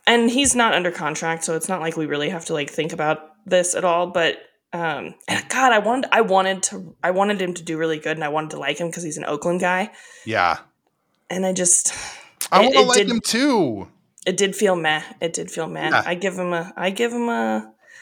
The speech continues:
Speaker 1: uh, you know what? It's kinda hard. I give him a C minus because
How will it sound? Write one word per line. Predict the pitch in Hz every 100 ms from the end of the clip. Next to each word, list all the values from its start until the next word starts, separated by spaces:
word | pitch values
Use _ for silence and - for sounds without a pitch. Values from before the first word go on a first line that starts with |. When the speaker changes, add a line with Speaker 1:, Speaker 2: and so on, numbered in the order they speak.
| - - - _ - -
Speaker 1:
uh, | 220 - -
you | 202
know |
what? | 233 247 226
It's | 208 -
kinda | 233 226
hard. | 208 185
I |
give | 196
him | 220
a |
C | 208 220
minus | 196 180 196 180
because | - 175 180 170 -